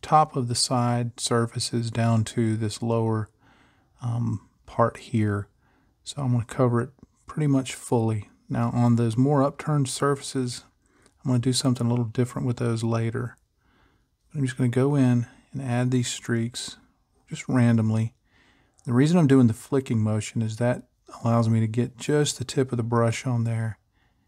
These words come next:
and keep them from getting too much looking like I'm just painting paint on, which is really all I'm doing. <laughs> Then once I get the first layer on, I'll switch to the next color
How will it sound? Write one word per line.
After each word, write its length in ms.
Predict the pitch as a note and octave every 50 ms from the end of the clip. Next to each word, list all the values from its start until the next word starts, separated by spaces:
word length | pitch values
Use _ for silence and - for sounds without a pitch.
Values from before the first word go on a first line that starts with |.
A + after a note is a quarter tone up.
| _ _ _ _
and 100 | _ -
keep 220 | - - - D#3+ -
them 140 | C#3 B2
from 180 | B2 - B2+ B2
getting 280 | A#2+ B2 A#2+ A#2 A2+ - -
too 560 | - - - - C#3 C#3 C3+ B2+ B2 A#2 - - _ _ _ _ _ _ _ _ _ _ _ _ _ _ _ _
much 440 | B2 B2 A#2+ A#2+ A#2+ A#2+ - - -
looking 320 | B2+ B2 A#2+ - B2+ A#2+
like 300 | A#2 A2+ A2+ A#2 A#2+ - - -
I'm 120 | A#2+ A2+
just 180 | A2+ A2 - - _ _ _ _ _ _
painting 520 | - C#3 B2 B2 B2 B2+ A2+ A2 G#2 - _ -
paint 300 | - C3 A#2 A2+ - A2+
on, 240 | G#2+ G#2+ G#2+ G#2+
which 220 | A2+ A2 G2+ - -
is 240 | A#2 - - - - _ _
really 280 | A#2 A#2 A2+ A2 G#2 G#2
all 200 | A2+ A2 A2+ G#2
I'm 140 | G2+ G#2
doing. 340 | F#2+ B2 B2+ A#2+ G#2+ A2+ - - - _ _ -
<laughs> 180 | - - - - - - _ - - - _ _ _ _ _ _ _ _ _ _ _ _ _ _ _ _ _ _ _ _ _
Then 140 | D3 C#3 B2+
once 220 | B2+ B2 A#2 -
I 80 | B2 A#2
get 240 | G#2+ A#2+ A2+ - -
the 60 | -
first 400 | - - C3+ C3 B2+ C3 - -
layer 260 | C3 B2+ B2 A#2+ A#2
on, 220 | A#2+ A#2+ A#2+ B2+ C3+
I'll 120 | A#2+ G#2
switch 380 | - - - - C3+ B2+ - -
to 120 | - B2+
the 80 | A#2 A#2+
next 300 | A#2+ A#2+ A#2 - - -
color 420 | - - A#2+ A#2 B2 A#2+ A2+ -